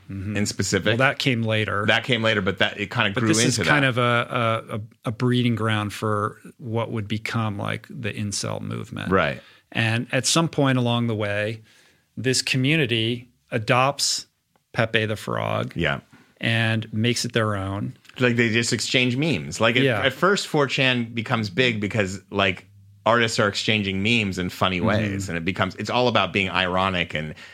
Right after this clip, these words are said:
Speaker 2: "I don't care about anything."
Speaker 1: Right.
Speaker 2: And, um, you know, like, this nihilistic art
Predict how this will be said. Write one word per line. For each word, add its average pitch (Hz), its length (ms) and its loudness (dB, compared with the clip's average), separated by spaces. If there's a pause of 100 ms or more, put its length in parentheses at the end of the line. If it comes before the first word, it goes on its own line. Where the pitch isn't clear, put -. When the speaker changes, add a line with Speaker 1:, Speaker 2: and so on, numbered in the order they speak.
(100)
Speaker 2:
"I 101 80 2
don't 101 140 2
care 98 160 2
about 85 220 2
anything." 87 580 -4
Speaker 1:
Right. 113 360 -2 (160)
Speaker 2:
And, 85 400 0
um, 85 300 0
you 85 120 -2
know, 80 120 0
like, 80 200 -4
this 82 160 -6
nihilistic 85 800 0 (100)
art 90 360 0